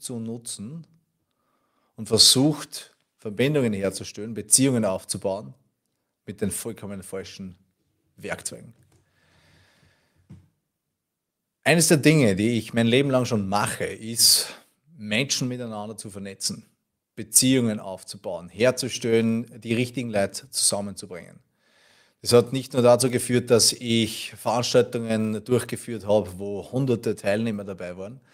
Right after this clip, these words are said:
Es hat auch dazu geführt, dass sehr, sehr lukrative Geschäftsbeziehungen entstanden sind. Nicht nur für mich, aber auch eben für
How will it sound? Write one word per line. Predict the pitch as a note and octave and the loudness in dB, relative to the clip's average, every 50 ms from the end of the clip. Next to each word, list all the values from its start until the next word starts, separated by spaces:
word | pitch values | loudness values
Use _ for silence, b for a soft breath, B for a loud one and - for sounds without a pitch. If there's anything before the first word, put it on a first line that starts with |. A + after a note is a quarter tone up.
| b b b b b b b b b b b | b b b b b b b b b b b
Es | G2+ A#2 | 0 2
hat | A2 | 6
auch | A#2+ A2 A#2 - | 6 6 6 6
dazu | - C3 A2 - B2+ A#2+ | 4 0 0 2 2 0
geführt, | A#2 A2+ - - A#2+ B2+ B2 - - - - | 0 0 0 2 4 4 4 2 -2 -2 2
dass | A#2 G#2+ G#2 G#2 G#2+ G#2 - - - - | 4 6 6 6 4 4 4 4 4 4
sehr, | - - - - - - A#2+ B2+ C3 | 4 4 4 4 4 4 4 4 4
sehr | B2 - C3+ B2 | 4 4 4 4
lukrative | B2 B2+ B2 - - A#2+ G#2+ - - C3 C#3 B2 A#2+ A#2+ | 4 2 0 -2 -2 -2 -2 -2 -4 -10 -10 -10 -12 -12
Geschäftsbeziehungen | A2 A2 - - A#2+ B2 A#2 - - - B2 G#2+ - - A2+ G#2+ G#2 G2+ G2 | -8 -4 -2 0 0 0 -2 -4 -8 -14 -10 -6 -4 -2 -2 -2 -4 -6 -10
entstanden | G#2 G#2 F#2 - - - G2 F#2 - G#2 G2 | -14 -16 -18 -16 -14 -12 -12 -12 -12 -14 -16
sind. | G2 F2+ F#2 | -14 -14 -12
Nicht | F#2+ G#2 A2+ A#2 | -10 -12 -10 -4
nur | B2 A#2 G#2+ | -2 0 0
für | - - A2 G2 | 0 -2 -4 -6
mich, | G2+ G#2+ C3+ D3+ - - - B2+ | -6 -6 -8 -10 -12 -12 -12 -6
aber | A2+ A2 A2+ F#2+ | -2 0 2 2
auch | G2+ G#2+ A#2 A2+ - - - _ | 2 0 -2 -4 -8 -12 -20 _
eben | - A2 G#2+ G#2 G#2+ G2+ | -14 -12 -12 -12 -12 -14
für | - - A2+ A2 A2+ A2+ A2 G#2 | -14 -10 -8 0 4 4 4 4